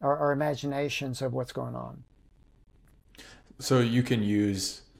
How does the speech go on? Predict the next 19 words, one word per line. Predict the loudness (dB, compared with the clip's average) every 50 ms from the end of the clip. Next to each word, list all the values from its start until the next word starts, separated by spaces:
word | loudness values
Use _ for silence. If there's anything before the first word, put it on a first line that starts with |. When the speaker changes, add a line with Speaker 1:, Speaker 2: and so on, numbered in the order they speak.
| -20 -20 -20 -20 -12 -6 -2
Speaker 2:
awareness | 0 2 2 4 4 2 0 0 -2 -2
of | -2 -2 -2 0 0
your | 0 -2
physical | 0 0 0 0 2 0 0 0 -2
state | -2 -2 0 0 2 2 2 2 0
and | -4 -4
how | -2 -2 -2
tense | -2 -2 -2 -2 -2 -2 -2 0
you | 0 2
are. | 2 2 0
You | 0 0 0 0
can | 0 0 0
use | 2 2 2 2
that | 2 2 2 2
as | 2 0
a | 0 0
signal | 0 0 -2 -2 0 0 0 0 -2 -2 -4
to | -2 -2 0
know | 0 2 2 2 2 2 0